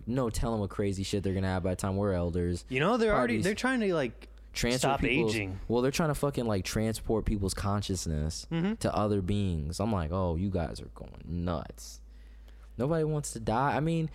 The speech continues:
Speaker 1: it's crazy. Like, if I didn't have to die, I mean, I probably would stick around another hundred years just to see what the fuck happens.
Speaker 2: I would stick around for a while, but then there's gonna be a point where it's
Speaker 1: Yeah,
Speaker 2: like,
Speaker 1: I'm just
Speaker 2: "All
Speaker 1: like,
Speaker 2: right,
Speaker 1: "All right,
Speaker 2: unplug
Speaker 1: I'm
Speaker 2: me."
Speaker 1: done. Yeah,
Speaker 2: Mm-hmm.
Speaker 1: unplug me." Like,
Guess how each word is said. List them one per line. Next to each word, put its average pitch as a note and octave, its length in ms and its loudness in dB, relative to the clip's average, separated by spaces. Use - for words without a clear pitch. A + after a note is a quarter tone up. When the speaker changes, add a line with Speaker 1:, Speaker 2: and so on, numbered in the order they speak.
Speaker 1:
it's D#3+ 160 0
crazy. E3+ 580 2
Like, A#2+ 380 2
if C3+ 200 2
I D#3 160 2
didn't E3+ 180 0
have D3+ 320 0
to A2+ 80 -8
die, G2+ 360 2
I A#2 60 0
mean, C3 160 0
I - 20 2
probably D3+ 400 0
would B2 380 2
stick - 320 -4
around G2+ 240 2
another F#2+ 320 2
hundred F#2+ 320 0
years G#2 340 0
just A#2 200 -2
to - 60 -6
see B2 280 0
what A2+ 160 0
the G2+ 60 -4
fuck B2 260 -2
happens. B2+ 280 2
Speaker 2:
I C#3 60 6
would G3+ 140 2
stick E3 160 2
around E3 180 2
for D3 160 0
a B2 60 2
while, A#2+ 260 4
but C#3+ 140 0
then E3 120 2
there's E3 160 2
gonna D3+ 200 2
be B2+ 100 4
a B2 60 4
point C3 240 2
where B2 80 2
it's B2 80 4
Speaker 1:
Yeah, F3 60 4
Speaker 2:
like, E3 80 4
Speaker 1:
I'm D#3 40 2
just C#3+ 140 4
Speaker 2:
"All B2+ 40 6
Speaker 1:
like, A#2+ 100 4
Speaker 2:
right, A2 120 6
Speaker 1:
"All G2 140 4
right, F#2+ 160 2
Speaker 2:
unplug C3 180 4
Speaker 1:
I'm B2+ 120 2
Speaker 2:
me." C3 40 2
Speaker 1:
done. F2+ 360 2
Yeah, F#2+ 200 2
Speaker 2:
Mm-hmm. A2+ 140 0
Speaker 1:
unplug F2 300 0
me." F2 260 2
Like, F2 340 0